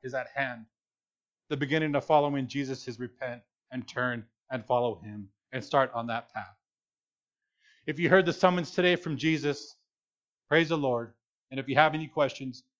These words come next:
come and see me after church so we can get you started. Thank you, church. Let me pray real quick for our service, and then we're gonna move into the Lord's Supper, okay?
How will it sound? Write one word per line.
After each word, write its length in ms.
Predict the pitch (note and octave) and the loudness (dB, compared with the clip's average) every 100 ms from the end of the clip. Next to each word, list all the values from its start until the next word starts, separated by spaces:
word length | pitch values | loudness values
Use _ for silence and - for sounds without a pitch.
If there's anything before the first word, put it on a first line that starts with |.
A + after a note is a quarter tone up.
| _ - | _ 2
come 340 | F3+ C#3+ F#2 _ _ _ _ - | 4 4 -2 _ _ _ _ -14
and 100 | C#3 | -6
see 140 | F3 | -2
me 160 | D3 D3 | -2 0
after 200 | B2+ A#2+ | -2 -4
church 440 | - C#3 A2 - _ | -6 -6 -6 -14 _
so 140 | C#3+ | -12
we 80 | B2+ | -12
can 160 | B2+ | -10
get 220 | A2+ B2+ A#2+ | -12 -14 -14
you 60 | |
started. 360 | G#2 G#2 G2+ G#2 _ _ _ _ _ _ _ _ _ _ _ _ _ _ _ _ _ _ _ _ | -14 -12 -12 -14 _ _ _ _ _ _ _ _ _ _ _ _ _ _ _ _ _ _ _ _
Thank 220 | D3 - | -4 -4
you, 60 | D#3 | -2
church. 420 | - D3+ C#3+ - _ _ _ | 2 2 0 -12 _ _ _
Let 160 | C3+ D#3 | -4 0
me 120 | D3 | -2
pray 260 | - E3+ D#3 | 2 2 4
real 200 | E3+ D#3 | 0 -2
quick 320 | - F3 F3 | 0 0 0
for 100 | - | -6
our 120 | C#3 C3+ | -4 -2
service, 480 | D#3+ E3 F3+ F3+ | 0 0 0 -6
and 100 | C3+ | -8
then 120 | C#3 C#3 | -8 -6
we're 100 | C#3+ | -6
gonna 160 | C#3+ | -6
move 220 | C3+ C#3+ | -4 -4
into 180 | C3+ C3 | -6 -8
the 100 | C3 | -10
Lord's 360 | B2 C3 C3 - | -6 -4 -6 -8
Supper, 260 | A#2+ - _ _ | -10 -12 _ _
okay? 260 | C#3 D#3 | -10 -10